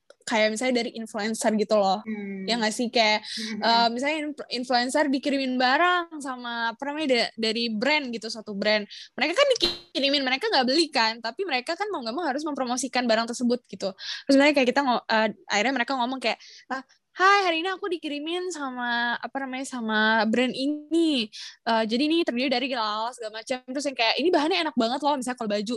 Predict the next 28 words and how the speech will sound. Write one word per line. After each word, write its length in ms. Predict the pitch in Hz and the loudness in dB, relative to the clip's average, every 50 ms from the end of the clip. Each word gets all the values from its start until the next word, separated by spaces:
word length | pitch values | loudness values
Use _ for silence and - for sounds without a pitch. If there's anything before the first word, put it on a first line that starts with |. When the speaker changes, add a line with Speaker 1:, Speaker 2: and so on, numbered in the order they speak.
| - | -6
Speaker 1:
gitu 240 | 208 208 220 214 262 | -6 -6 -4 -4 -4
kan. 300 | - - 196 190 190 190 - - - - - - - - | -2 0 0 0 0 0 -4 -8 -12 -12 -12 -12 -10 -8
Jadi 200 | 226 220 233 233 285 | -2 0 2 4 4
Speaker 2:
Hmm. 60 | 339 | 4
Speaker 1:
kita 80 | 381 403 | 4 2
kan 140 | 392 508 508 466 | 2 0 2 4
kayak 220 | 427 370 311 - | 6 6 6 4
langsung, 300 | - 262 277 - 285 262 254 | 2 -2 -2 -4 -6 -6 -6
"Oh 160 | - 302 339 | -6 -4 -2
my 140 | 359 302 262 | 0 0 0
God, 240 | 247 277 302 339 339 - _ _ _ _ | 2 2 2 0 -2 -4 _ _ _ _
iya, 300 | 294 302 330 381 415 381 | -4 -2 -2 0 0 0
bahannya 320 | 285 285 285 285 311 370 349 | 0 0 0 0 0 0 2
bagus," 460 | 311 277 277 269 247 339 359 - 370 | 2 2 2 2 0 -2 -2 -2 -4
terus 100 | 359 311 | -6 -6
langsung 460 | 285 233 233 - 285 294 302 311 - - _ _ - | -6 -8 -6 -6 -6 -6 -6 -8 -12 -16 _ _ 0
klik 240 | 254 247 247 240 | 2 2 2 2
ke 100 | - 247 233 - | 0 -2 -2 0
profile 640 | - 226 226 226 - - 226 214 214 214 214 208 | 0 0 0 0 0 0 2 2 4 4 4 2
si 160 | 233 - 240 214 | 0 0 -2 -2
brand 240 | 202 214 214 214 | 0 0 -2 -2
yang 240 | 214 214 214 214 214 | -2 -4 -4 -4 -4
ngirimin 460 | 214 208 208 208 208 208 208 202 202 - | -4 -4 -4 -4 -4 -6 -8 -10 -8 -4
itu, 260 | 226 214 202 214 285 320 | -2 -2 2 4 4 6
terus 160 | - 359 359 | 6 6 4
Speaker 2:
Hmm. 60 | - 311 | 4 4
Speaker 1:
ternyata 320 | 247 233 226 226 - 330 | 4 4 4 4 4 4
harganya 540 | 349 311 277 233 226 226 226 226 240 233 233 | 4 4 2 2 2 0 0 0 -2 -2 -4